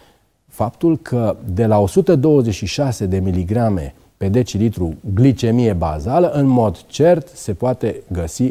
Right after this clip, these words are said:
retinopatie diabetică. Dar uneori s-a găsit retinopatie diabetică și înainte ca glicemia bazală să ajungă la pragul de diabet, adică de o sută douăzeci și șase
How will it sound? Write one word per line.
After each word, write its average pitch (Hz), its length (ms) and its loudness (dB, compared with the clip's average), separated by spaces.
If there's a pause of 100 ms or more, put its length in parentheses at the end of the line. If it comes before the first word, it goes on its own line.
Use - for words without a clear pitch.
retinopatie 87 720 -6
diabetică. 78 600 -8 (100)
Dar 156 420 2
uneori 127 340 0
s-a 117 160 -4
găsit 107 280 -4
retinopatie 101 600 -4
diabetică 117 480 -4
și - 160 -10
înainte 147 560 -4 (240)
ca 107 160 -2
glicemia 101 560 0
bazală 90 380 -2
să - 120 -8
ajungă 92 420 -4 (260)
la 95 360 -2
pragul 104 460 0
de 82 120 -4
diabet, 82 400 -4
adică 80 320 -8
de 78 80 -8
o 80 100 -10
sută 82 380 -10
douăzeci 80 360 -8
și 76 120 -12
șase 73 480 -12